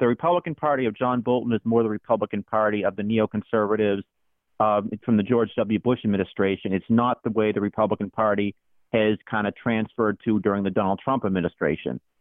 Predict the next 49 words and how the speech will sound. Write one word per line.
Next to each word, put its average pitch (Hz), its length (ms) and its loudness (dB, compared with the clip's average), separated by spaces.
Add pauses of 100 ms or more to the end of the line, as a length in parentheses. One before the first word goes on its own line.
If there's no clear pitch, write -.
(260)
Um, 104 200 2
I 95 60 -2
think 120 180 -2
it's, 110 200 -4
while 113 160 2
it's 104 180 -4
true 147 140 2
that, 113 180 0
while 117 240 2
it's - 120 -6
true 147 100 0
that 117 60 2
Mister 117 240 0
Bolton 113 280 0
had 110 120 -4
a - 60 -2
pac, 127 400 -4
I 113 80 2
don't 123 140 0
think 123 160 -2
there 113 120 2
are 113 40 0
very 117 260 0
many 113 180 2
Republicans 107 840 0
today 110 420 2 (360)
that 107 100 4
would 104 140 2
kind 110 200 -2
of, 117 80 2
maybe 120 240 2
Tom 113 280 0
Cotton 107 280 -2
from 104 140 -2
Arkansas, 101 580 0
something 104 200 -10
like 98 180 -8
that, 104 240 0
would 104 140 -10
kind 110 120 -2
of - 60 -8
pronounce 104 380 -2
themselves 98 520 0 (100)
as, 101 260 2 (360)
you 113 80 0
know, 98 120 4
John 107 320 0
Bolton, 101 500 0
bellicose, 101 640 2